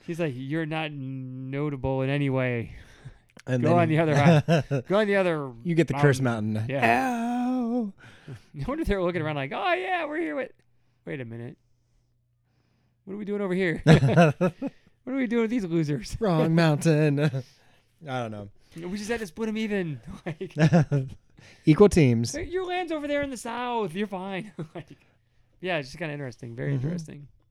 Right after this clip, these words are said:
Speaker 2: And then what did they do there? They blessed and cursed it. Like, uh,
Speaker 1: Well, in a loud voice.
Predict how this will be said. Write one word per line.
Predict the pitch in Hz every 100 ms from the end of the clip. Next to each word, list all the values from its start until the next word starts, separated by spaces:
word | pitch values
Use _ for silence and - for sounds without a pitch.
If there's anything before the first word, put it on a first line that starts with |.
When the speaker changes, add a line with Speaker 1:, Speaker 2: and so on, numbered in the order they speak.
| _ _ _ -
Speaker 2:
And | 151
then | 226
what | 220
did | 165
they | 143
do | 139
there? | 180 117
They | 107 107
blessed | 120 131 143
and | 123 117
cursed | - 190 -
it. | 95 90
Like, | 117 110 - - - - - - - - - - - - -
uh, | 233 240 247 - _ _ _ _ -
Speaker 1:
Well, | 165
in | 156
a | 135
loud | 139 123
voice. | 131 127 113 -